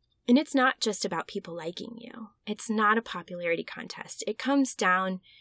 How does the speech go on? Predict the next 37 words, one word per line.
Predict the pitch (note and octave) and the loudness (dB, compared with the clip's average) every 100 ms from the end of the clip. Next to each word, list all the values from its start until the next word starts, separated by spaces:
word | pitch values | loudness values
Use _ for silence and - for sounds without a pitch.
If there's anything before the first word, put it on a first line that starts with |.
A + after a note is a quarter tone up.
| - _ _ | -20 _ _
to | - - F#3+ F3 E3+ F#3 F#3+ | -2 -2 -2 -4 -8 -12 -4
things | - A#3 C4 C4 | 2 4 2 -2
that | A#3 - - | -8 -8 -4
impact | F#3 F#3 - D#3 D3 - - _ - | -4 -4 -2 -4 -4 -14 -16 _ 0
our | F3+ F3 F3 E3+ _ | 0 0 -4 -10 _
livelihood | F3 D#3+ D3+ E3+ F3+ - E3+ F3+ - | -12 -10 -8 -4 -4 -4 -8 -8 -8
and | F3 - | -10 -8
our | E3 D3+ | -10 -10
well-being, | C#3+ C#3+ - E3 A2+ - _ _ | -14 -16 -14 -12 -14 -18 _ _
right? | - E3 E3+ | -4 -4 -4
So | - G3+ F#3 | -2 2 2
sometimes | - G#3+ A#3 A#3 A3+ A3 - - - - _ | 2 2 2 2 2 2 0 -10 -16 -18 _
it's | G#3 - | 0 0
about | F#3+ E3 - | -6 -8 -4
getting | F3+ F3 F3 | -4 -2 -6
that | D#3 | -10
raise | D#3+ D3+ D3 F3 E3 | -12 -12 -8 -6 -6
or | - | -10
promotion | - F3 E3 E3+ - - - _ _ - _ _ | -12 -10 -6 -6 -6 -8 -14 _ _ -20 _ _
or | F3+ - | -16 -6
getting | F3+ F3+ | -4 -4
the | F3+ | -6
job | - E3 E3 | -6 -6 -6
in | D#3+ | -10
the | D#3+ | -12
first | - E3+ G3 - | -6 -4 -2 -6
place, | - - - - | -10 -14 -14 -8
or | F3+ - | -6 -6
even | G3+ A3+ B3 A3 G3 - | -2 2 4 2 0 -6
getting | G3+ G#3 | -4 -4
fired | F#3+ - D#3 F#3 G3 - - | -6 -8 -6 -2 -2 -2 -8
because | G3 F3+ - | -12 -8 -8
you | E3 | -8
don't | D#3 D#3 - | -10 -10 -12
fit | - E3+ | -6 -6
the | - | -6
mold. | D#3+ D3+ E3 - | -14 -10 -10 -12